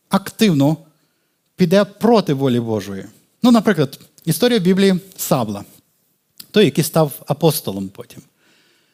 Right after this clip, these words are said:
У нього була воля переслідувати християн. Це було його розуміння ситуації. Він мав певні можливості для того.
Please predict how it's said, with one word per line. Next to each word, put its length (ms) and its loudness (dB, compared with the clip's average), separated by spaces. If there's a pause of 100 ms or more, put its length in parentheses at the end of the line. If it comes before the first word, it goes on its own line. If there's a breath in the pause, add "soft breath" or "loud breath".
(400)
У 100 6
нього 180 4
була 220 4
воля 360 2
переслідувати 800 2
християн. 760 0 (680)
Це 160 0
було 220 2
його 180 2
розуміння 460 2
ситуації. 680 -6 (880 soft breath)
Він 160 6
мав 200 2
певні 260 4
можливості 600 2
для 140 2
того. 380 0